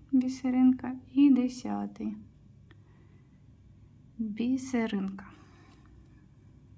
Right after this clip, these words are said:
Все, тобто у вас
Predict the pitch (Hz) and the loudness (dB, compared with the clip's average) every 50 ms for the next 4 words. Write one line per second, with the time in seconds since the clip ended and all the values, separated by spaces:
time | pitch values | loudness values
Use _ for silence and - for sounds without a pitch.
0 | - - - - - - - - - - - - - - - - - - - - | -20 -20 -20 -20 -20 -20 -20 -20 -20 -20 -20 -20 -20 -20 -20 -20 -20 -20 -20 -20
1 | - - - - - - - - - 240 214 208 214 254 240 247 - - 226 214 | -20 -20 -20 -20 -20 -20 -20 -10 -8 -8 -8 -6 -6 -8 -10 -10 -10 -10 -8 -6
2 | 214 214 226 262 330 359 - - - | -6 -4 -2 -2 -4 -4 -6 -14 -20